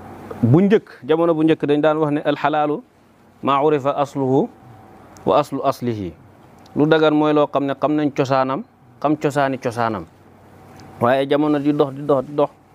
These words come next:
ba àtte boobu soppeeku. Léegi ñu ne alxalaalu maa juhila asluhu wa aslu aslihi.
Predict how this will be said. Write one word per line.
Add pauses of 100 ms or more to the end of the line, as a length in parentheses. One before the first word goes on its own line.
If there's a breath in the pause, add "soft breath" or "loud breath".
(380)
ba
àtte
boobu
soppeeku. (500)
Léegi
ñu
ne (220)
alxalaalu
maa
juhila (720)
asluhu
wa
aslu
aslihi.